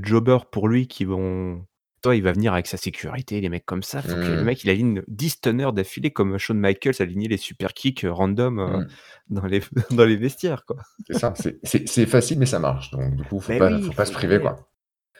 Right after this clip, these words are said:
Speaker 1: Et
Speaker 2: Faut
Speaker 1: franchement, ça va
Speaker 2: clairement pas
Speaker 1: être,
Speaker 2: se priver.
Speaker 1: l'interaction avec le, je trouve vraiment que cette histoire, cette rivalité est vraiment bien écrite entre Kevin
Speaker 2: Mmh.
Speaker 1: Owens et Seth Rollins, avec l'histoire de Mister N X T, Mister Raw, heu,
Speaker 2: Mmh
Speaker 1: enfin, je
Speaker 2: mh.
Speaker 1: trouve que c'est plutôt bien foutu, tu vois. Et on a clairement là deux mecs, heu,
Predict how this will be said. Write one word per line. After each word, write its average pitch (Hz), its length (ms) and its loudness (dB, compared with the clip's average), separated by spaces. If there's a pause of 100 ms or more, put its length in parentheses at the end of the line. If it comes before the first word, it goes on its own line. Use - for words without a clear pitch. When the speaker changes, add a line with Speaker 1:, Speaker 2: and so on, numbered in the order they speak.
Speaker 1:
Et 107 60 -6 (220)
Speaker 2:
Faut - 140 -2
Speaker 1:
franchement, 135 40 0
ça 107 160 0
va 90 80 0
Speaker 2:
clairement - 20 2
pas 92 80 -4
Speaker 1:
être, - 20 -18
Speaker 2:
se - 60 -18
priver. 113 180 0
Speaker 1:
l'interaction 110 480 0
avec 98 180 0
le, 107 220 0
je 135 140 0
trouve 165 220 -4
vraiment 120 260 0
que 139 80 -4
cette - 200 -4
histoire, 127 380 0
cette 101 160 -6
rivalité 110 480 0
est 113 60 2
vraiment 104 400 0
bien 98 200 0
écrite - 300 -10
entre 95 220 -6
Kevin 101 320 -2
Speaker 2:
Mmh. - 20 2
Speaker 1:
Owens 101 220 0
et 104 60 -10
Seth - 200 -8
Rollins, 101 340 -2 (440)
avec 104 200 0
l'histoire 127 400 2
de 107 100 4
Mister 107 400 2
N 104 100 2
X - 280 -4
T, 104 240 0
Mister 107 300 0
Raw, 104 640 4
heu, 92 140 -2 (380)
Speaker 2:
Mmh 95 120 0
Speaker 1:
enfin, 98 100 2
je - 60 0
Speaker 2:
mh. - 20 -6
Speaker 1:
trouve 190 160 6
que - 120 -6
c'est - 140 -6 (120)
plutôt - 280 0
bien 135 160 2
foutu, 123 400 -2
tu - 80 -20
vois. 98 340 -2
Et 98 120 -2
on 95 120 -2
a 95 80 0
clairement 123 360 2
là 120 120 2
deux 107 180 4
mecs, 120 300 2
heu, 90 200 2